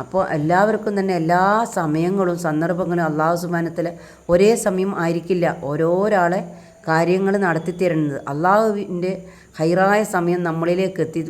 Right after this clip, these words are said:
വരുമ്പോൾ പിന്നെ വേറെ ഒരു തടസ്സങ്ങളോ മുസീബത്തോ ഒന്നും അതിലൊരു, ഏ, പിന്നെ,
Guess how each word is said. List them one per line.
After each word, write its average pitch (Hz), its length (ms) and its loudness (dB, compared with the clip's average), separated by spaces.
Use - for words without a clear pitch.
വരുമ്പോൾ 143 480 -4
പിന്നെ 185 260 2
വേറെ 165 280 2
ഒരു 175 240 2
തടസ്സങ്ങളോ 175 640 2
മുസീബത്തോ 170 480 -2
ഒന്നും 202 300 0
അതിലൊരു, 190 360 0
ഏ, 165 80 2
പിന്നെ, 147 240 -2